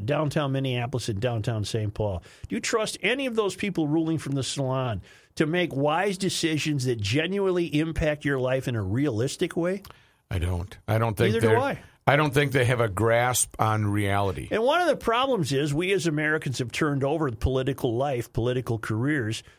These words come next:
Speaker 1: to the Mysterians.
Speaker 2: Uh, yes, and that's why they've
Speaker 1: I don't wanna run for office.
Speaker 2: No, I,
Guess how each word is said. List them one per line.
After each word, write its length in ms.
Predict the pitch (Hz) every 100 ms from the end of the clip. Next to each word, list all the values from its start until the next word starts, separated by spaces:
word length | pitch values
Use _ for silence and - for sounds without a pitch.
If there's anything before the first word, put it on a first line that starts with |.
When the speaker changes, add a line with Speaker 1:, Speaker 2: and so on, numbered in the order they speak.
| _ -
Speaker 1:
to 160 | 151
the 100 | 135
Mysterians. 760 | 135 127 - 156 113 - - - - _ _ _ _ - _ _ _ _ _ _ _ _ _ _ _ _ _ _ -
Speaker 2:
Uh, 400 | 120 104 104 104 131
yes, 320 | 180 147 -
and 140 | 127
that's 220 | 143 160
why 220 | 143 131 135
they've 260 | 127 113 - -
Speaker 1:
I 140 | 123
don't 140 | 254 294
wanna 200 | 214 139
run 220 | 113 101
for 220 | 107 92
office. 440 | 95 104 208 - - _ _ _ _ _ _ _ -
Speaker 2:
No, 140 | 107 78
I, 220 | 71